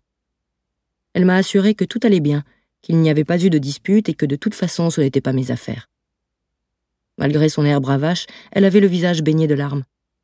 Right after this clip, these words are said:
Je lui ai proposé de la raccompagner chez elle, mais elle m'a dit d'aller me faire foutre. Je n'ai pas insisté et je suis enfin arrivée au commissariat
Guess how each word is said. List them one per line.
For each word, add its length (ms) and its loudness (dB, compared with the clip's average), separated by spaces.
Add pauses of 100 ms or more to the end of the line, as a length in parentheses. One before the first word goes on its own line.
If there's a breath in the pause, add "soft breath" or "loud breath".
(440)
Je 120 -2
lui 120 2
ai 40 2
proposé 400 -2
de 100 0
la 100 0
raccompagner 500 -4
chez 160 -4
elle, 280 0 (540)
mais 440 0
elle 160 -4
m'a 120 0
dit 120 2
d'aller 180 0
me 60 0
faire 200 -12
foutre. 280 -18 (1600)
Je 80 0
n'ai 120 2
pas 180 2
insisté 640 0
et 40 6
je 120 -2
suis 220 -2
enfin 260 -4
arrivée 440 0
au 80 0
commissariat 720 -4